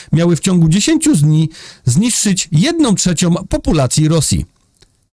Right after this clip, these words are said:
Szkoda, że się nie udało tego zrealizować. Perspektywa była obiecująca”. Napisał to na swoim telegramie.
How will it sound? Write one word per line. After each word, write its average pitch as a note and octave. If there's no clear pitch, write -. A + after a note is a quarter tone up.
Szkoda, G3
że D3
się D3
nie C#3+
udało D3+
tego D3
zrealizować. C3+
Perspektywa G#3+
była E3
obiecująca”. F#3
Napisał C#3+
to D3+
na D3
swoim G#2+
telegramie. C3+